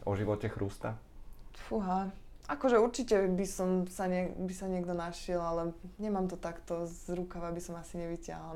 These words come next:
Speaker 2: narýchlo, že kto mám, kto by ma takto, neviem.
Speaker 1: Tak poďme
Speaker 2: Páči.
Speaker 1: na úplne poslednú otázku. Nikola Radosová o takých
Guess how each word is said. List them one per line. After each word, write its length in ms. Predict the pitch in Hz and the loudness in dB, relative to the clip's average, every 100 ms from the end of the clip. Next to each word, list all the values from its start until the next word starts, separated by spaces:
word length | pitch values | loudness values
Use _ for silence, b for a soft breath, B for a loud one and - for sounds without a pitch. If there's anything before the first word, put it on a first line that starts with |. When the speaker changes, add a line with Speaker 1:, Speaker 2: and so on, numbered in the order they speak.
| 160 | -6
Speaker 2:
narýchlo, 480 | 160 165 - 165 160 | -6 -8 -8 -8 -8
že 80 | 165 | -8
kto 220 | 165 165 | -8 -10
mám, 320 | 165 165 165 - - - - - - | -10 -10 -10 -10 -12 -14 -14 -12 -8
kto 160 | 170 | -8
by 80 | 170 | -8
ma 160 | 165 160 | -10 -10
takto, 400 | 180 - - 170 - b b b b b b b b | -14 -12 -14 -14 -14 b b b b b b b b
neviem. 300 | - 180 156 147 - - | -4 -4 -4 -10 -12 -4
Speaker 1:
Tak 200 | 95 92 | 0 4
poďme 240 | 110 113 110 | 4 6 6
Speaker 2:
Páči. 40 | |
Speaker 1:
na 20 | 90 | 8
úplne 340 | 135 131 127 | 6 6 4
poslednú 480 | 117 113 110 113 107 | 4 4 4 4 6
otázku. 640 | 98 110 110 - 113 107 B B B B B | 6 6 4 4 4 4 B B B B B
Nikola 420 | 95 123 - 113 101 | 2 4 6 8 10
Radosová 760 | 104 104 - 101 95 92 - | 10 8 6 6 8 8 8
o 60 | 95 | 6
takých 500 | 95 95 - 98 | 6 4 6 4